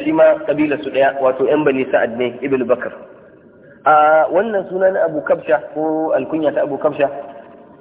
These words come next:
shine za ku ji kafiran Qurayshawa a lokacin manzon Allah sallallahu alaihi wa sallama in suka so muzanta manzon Allah sallallahu alaihi wa sallama su gaya masa bakar magana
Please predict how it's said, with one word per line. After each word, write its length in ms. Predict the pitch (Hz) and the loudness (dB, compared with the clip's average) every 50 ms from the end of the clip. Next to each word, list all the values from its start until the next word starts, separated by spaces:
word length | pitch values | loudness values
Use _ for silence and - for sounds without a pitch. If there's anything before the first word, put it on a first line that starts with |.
| - - | -20 -10
shine 240 | - 170 196 185 170 156 | -6 -2 0 0 2 2
za 160 | 165 165 160 | 2 2 2
ku 80 | - 151 139 | 0 -4 -6
ji 160 | 139 147 151 156 - - - - - - - - 147 - - | -6 -6 -6 -8 -10 -14 -18 -20 -20 -20 -20 -20 -20 -4 0
kafiran 640 | 147 143 143 139 147 147 147 160 170 175 175 170 - - | 2 2 2 2 0 0 0 0 0 0 -4 -6 -10 -8
Qurayshawa 640 | - 156 165 170 170 160 165 170 156 160 160 165 160 320 - - - - - - - - - - - - - - - - _ - | -2 2 2 2 2 2 2 4 4 6 6 6 4 2 0 -6 -16 -16 -18 -20 -20 -20 -20 -20 -20 -20 -20 -20 -20 -20 _ -4
a 60 | 131 151 | -2 -2
lokacin 320 | 165 165 156 147 - 156 | -2 -4 -6 -8 -8 -6
manzon 320 | 156 151 139 139 139 120 151 | -4 -2 0 0 0 0 0
Allah 160 | 151 143 135 | 0 0 -2
sallallahu 480 | - 135 131 131 135 143 151 151 151 | -2 -2 -2 0 2 2 2 2 2
alaihi 240 | 139 - - 143 143 135 | 0 -2 -2 -4 -4 -4
wa 100 | 131 131 131 143 | -6 -6 -6 -4
sallama 240 | 147 147 147 143 131 123 | -4 -2 -2 -2 -2 -4
in 80 | 156 147 | -4 -6
suka 240 | - 175 165 160 131 | -6 -4 -4 -4 -4
so 160 | - 156 156 | -2 -4 -2
muzanta 480 | 160 165 165 180 180 165 160 147 131 139 | -2 0 0 0 2 2 0 0 0 -2
manzon 320 | 131 127 127 127 143 117 | -2 -2 0 0 0 0
Allah 220 | 127 151 147 131 - | 2 0 0 0 0
sallallahu 400 | 131 131 127 123 135 139 135 123 | 0 -2 0 2 2 2 2 2
alaihi 60 | - | 0
wa 20 | 143 143 | -2 -2
sallama 140 | 151 143 135 | 0 0 0
su 100 | - 127 135 | 0 0 0
gaya 80 | 147 143 | 0 2
masa 180 | 139 143 - 135 131 | 2 0 -2 -2 -4
bakar 200 | 139 139 151 151 151 | 0 0 0 0 2
magana 260 | 139 131 160 196 | 0 2 2 2